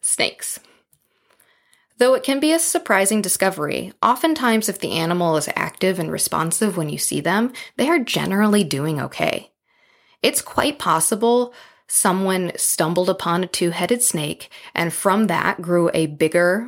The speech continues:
multi-headed tail. And I'd be remiss if I didn't mention the less well-known, but actually real freshwater hydra. They are tiny, multi-headed organisms that can be found in tropical and temperate climates.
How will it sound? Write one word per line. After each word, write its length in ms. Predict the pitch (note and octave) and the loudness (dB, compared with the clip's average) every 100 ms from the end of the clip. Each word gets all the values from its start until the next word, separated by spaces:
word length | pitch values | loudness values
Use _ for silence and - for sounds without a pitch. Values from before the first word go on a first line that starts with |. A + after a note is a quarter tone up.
| A#3+ | -4
multi-headed 800 | F#3+ D#3+ D#3 D#3+ D#3+ D#3 - D3+ | 0 0 0 -4 -4 -4 -4 -6
tail. 380 | - D3+ - - _ _ _ _ _ _ _ _ _ _ _ - - - - - | -8 -8 -10 -16 _ _ _ _ _ _ _ _ _ _ _ -18 -18 -20 -18 -4
And 120 | A3+ | 0
I'd 180 | A3 A#3 | 0 2
be 120 | D4+ | 2
remiss 540 | D4+ B3 E3 F3 - - | 2 2 2 0 -2 -2
if 120 | - | -2
I 100 | F3 | 0
didn't 280 | E3+ E3+ E3+ | 0 -2 -2
mention 520 | D#3 D#3 - D#3+ D#3 | -4 -4 -4 -4 -4
the 120 | D#3 | -4
less 380 | D#3 D#3+ E3 - | -2 -2 -4 -2
well-known, 560 | F3 E3+ D#3+ D3 D3 D3+ | 0 0 -2 -6 -8 -2
but 220 | F3+ - | -2 -2
actually 560 | - D4 - E4+ D#4+ D#4+ | -4 -6 -4 0 2 2
real 600 | B3+ B3+ B3 E3+ E3 - | 2 2 2 2 0 -4
freshwater 720 | - - A#3 - - - - | -12 -2 0 0 -2 0 -2
hydra. 540 | - - - - - - _ _ _ _ _ _ _ _ - | -4 -6 -4 -4 -4 -10 _ _ _ _ _ _ _ _ -4
They 220 | G3+ A#3 | 0 2
are 120 | C4+ | 2
tiny, 520 | C#4 - A3 A#3 C#4 | -2 -2 2 4 4
multi-headed 680 | E4+ B3 A3 C4 B3+ B3+ G#3+ - | 4 4 2 -2 0 -2 -2 -2
organisms 680 | F3 G3 E3 F3+ - - | -2 -2 -4 -6 -8 -8
that 160 | - - | -8 -8
can 140 | G3 | -6
be 100 | F#3+ | -6
found 480 | F#3 - D#3+ E3 F3 | -4 -2 -2 -2 -4
in 200 | - E3+ | -4 -6
tropical 600 | E3 E3+ D#3+ F#3 F#3+ F#3 | -4 -2 -2 -2 2 2
and 180 | F3+ D#3+ | 2 -4
temperate 440 | D#3 E3 D#3+ F3+ F3+ | -8 -10 -4 -4 -2
climates. 640 | D#3 D#3+ A3+ C#4 - | -6 -2 -2 0 -2